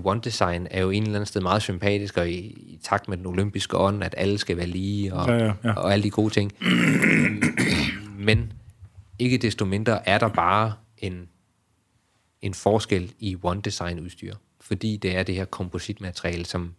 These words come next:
Speaker 1: hvor alt carbon-design er bare ikke det samme. Der vil altid være nogle, nogle små variationer.
Speaker 2: Ja, ja. Så, så, men man må ikke, man må ikke ændre på masten?
Speaker 1: Nej,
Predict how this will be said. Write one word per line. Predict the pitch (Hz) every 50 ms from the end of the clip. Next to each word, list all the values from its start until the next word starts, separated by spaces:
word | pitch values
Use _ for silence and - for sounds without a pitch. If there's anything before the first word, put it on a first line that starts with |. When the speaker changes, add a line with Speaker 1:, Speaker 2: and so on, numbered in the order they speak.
| _ _
Speaker 1:
hvor | - 90 87
alt | - - 101 95 -
carbon-design | - - 101 90 92 101 104 98 95 90 - _ - _ _ _ _ _ _ _ _ _ _ _ _ _ _ - 92 - - 87 80 80 82 82 -
er | 90
bare | - - - -
ikke | 85 87 -
det | - 85
samme. | - 82 82 85 82 87 - -
Der | 95
vil | 92 90
altid | 85 87 - - 92
være | 92 90
nogle, | 90 85 82 - - -
nogle | 90 90 90
små | - - 90 87 85
variationer. | 90 92 92 92 - - 110 107 110 - _ _ _ _ _ 139
Speaker 2:
Ja, | 127 110 104 - - - _ _ _ _ _ _ _ - _
ja. | 143 123 120 - - _ _ _ _ _ _ _ _ _ _ _ _ - - - - - - - _ - - -
Så, | - - 120 107
så, | - - 131 113 98 107 - - 147 - - -
men | 240 220 165 135 127 120
man | 117 113
må | 117
ikke, | 123 120 120
man | 127 123 120
må | 120
ikke | 123 120
ændre | 120 123 127 120
på | - 107
masten? | 107 104 98 95 - - 90 -
Speaker 1:
Nej, | 113 107 -